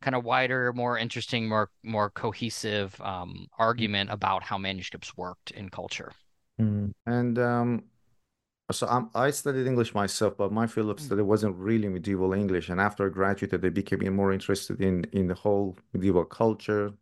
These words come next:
Speaker 2: history,
Speaker 1: Mm.
Speaker 2: simply because of all the stereotypes around it, we wrongly call it Dark Ages. But then when you go and study, you find lots and lots of books, this, uh,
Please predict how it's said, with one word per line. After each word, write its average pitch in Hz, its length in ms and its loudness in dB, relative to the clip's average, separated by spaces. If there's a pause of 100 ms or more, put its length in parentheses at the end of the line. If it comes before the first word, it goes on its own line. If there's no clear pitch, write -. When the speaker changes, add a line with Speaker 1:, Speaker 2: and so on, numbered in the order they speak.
Speaker 2:
history, 107 300 2
Speaker 1:
Mm. 92 40 0
Speaker 2:
simply 98 320 0
because 95 280 2
of 90 120 -4
all 98 100 4
the 90 160 0
stereotypes 104 680 0
around 104 320 0
it, 117 120 -2 (1120)
we 92 80 -2
wrongly 98 480 0
call 95 280 0
it 92 120 -4
Dark 95 320 0
Ages. 98 240 -2
But 104 180 -2
then 107 120 0
when 104 160 0
you 98 80 -4
go 113 180 0
and 101 160 -2
study, 98 240 -2
you 92 60 0
find 98 280 0
lots 107 340 2
and 92 120 -2
lots 95 240 0
of 85 120 -2 (120)
books, 123 320 4
this, - 240 2 (640)
uh, 95 260 2